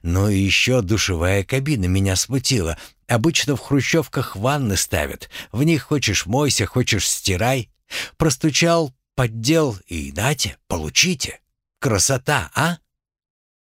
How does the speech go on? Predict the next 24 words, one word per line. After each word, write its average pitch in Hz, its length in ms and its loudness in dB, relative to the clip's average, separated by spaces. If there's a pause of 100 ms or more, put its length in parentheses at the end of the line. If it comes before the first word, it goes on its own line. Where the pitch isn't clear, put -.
(180)
Красота, 92 720 -2 (180)
как 131 260 -2
она 104 260 0
есть. 76 560 -6 (320)
Ну 170 260 2
а 151 120 0
как 165 260 -2
еще 139 380 2
назовешь 107 560 2
пространство 135 840 0
от - 320 -4
пола 127 360 2
до 98 160 0
потолка, 110 640 -2 (180)
битком 143 680 2
набитое 135 560 2
пачками 113 560 0
денег? 85 480 -4 (1000)
«Это 135 300 -6
ж - 80 -2
сколько - 640 -2
тут?» — - 360 -6 (220)
охнула 104 500 0
Жанна. 87 480 -4